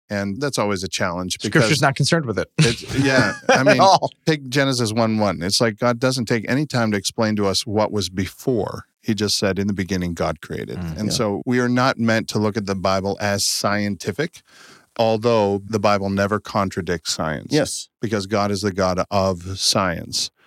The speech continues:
Speaker 1: And the other part of this is I can already hear the argument to what I'm gonna say, but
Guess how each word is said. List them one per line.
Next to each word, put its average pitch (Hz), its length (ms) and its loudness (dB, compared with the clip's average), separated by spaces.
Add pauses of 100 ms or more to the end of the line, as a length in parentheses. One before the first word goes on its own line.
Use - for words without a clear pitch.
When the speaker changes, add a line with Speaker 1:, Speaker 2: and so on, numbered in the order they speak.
(300)
Speaker 1:
And 127 300 0
the 139 140 2
other 151 140 4
part 120 200 4
of 104 60 0
this 101 200 2
is 107 260 0
I 120 80 0
can 120 180 0
already 117 200 2
hear 113 160 0
the 95 140 0
argument 95 400 0 (140)
to - 100 -2
what 104 160 2
I'm 98 80 -2
gonna 92 180 -2
say, 104 340 2
but 92 220 0